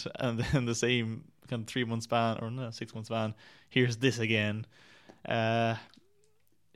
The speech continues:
this is especially terrible, even within the franchise's <laughs> esteemed record, uh, for being one of the worst edited films I've ever seen. It's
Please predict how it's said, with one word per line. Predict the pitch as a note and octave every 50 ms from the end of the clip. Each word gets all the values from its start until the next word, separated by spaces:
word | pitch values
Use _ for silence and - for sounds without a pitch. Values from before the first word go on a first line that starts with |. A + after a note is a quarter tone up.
| _ - - - _ _ _ _ -
this | F3 G#3+ A3
is | B3 A#3+
especially | G#3 D#3+ - E3+ F#3 - - A3
terrible, | - E3 C3 A#2 A2+ G#2 A2+ A#2+ B2+ C#3+
even | C3+ C#3 C3+ C3+ C3 B2+
within | B2 C3 B2+ C3+ C3 B2+
the | B2
franchise's | - - B2 A#2+ B2 - A#2+ A#2 A#2 A2 A2 G#2+ A#2
<laughs> | - - B2 D3
esteemed | C3 - - - C#3 C3+ B2 A#2 A2+ A2 A#2+ B2+
record, | - A#2+ A2+ - A#2 A#2 A2+ - - - - - - - - - - _ -
uh, | A#2+ A#2+ A2+ A2+ A2+ - - C#3+
for | - C3
being | A#2 C3 C3 C3 B2+
one | C#3 D3
of | D3 C#3
the | C3+ C#3 C3+
worst | C3+ B2+ D3+ G#3 B3+ - - -
edited | - A3 A3 G3+ G3+ F3+ D#3
films | F3 F3 F3 E3 D#3
I've | - F3 F3 -
ever | - F#3+ G#3 A#3+ A3+
seen. | - - - C4+ A#3 C3 A2 F#2 F#2 - - - - - _ _ - _
It's | - - D3 C#3 - - - - - -